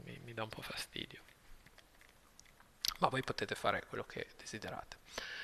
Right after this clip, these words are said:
Allora, prendiamo il nostro codice della table, tutto, e lo spostiamo sopra,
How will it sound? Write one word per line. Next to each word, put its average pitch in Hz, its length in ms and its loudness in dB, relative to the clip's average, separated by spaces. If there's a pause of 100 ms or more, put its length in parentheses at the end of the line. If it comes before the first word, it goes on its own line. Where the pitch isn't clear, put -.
(400)
Allora, 202 280 12
prendiamo 247 300 12
il 285 40 12
nostro 202 220 12
codice 180 380 12
della 151 180 12
table, 139 500 10 (2750)
tutto, - 640 10 (1120)
e 135 80 4
lo 113 80 4
spostiamo - 460 6
sopra, - 340 2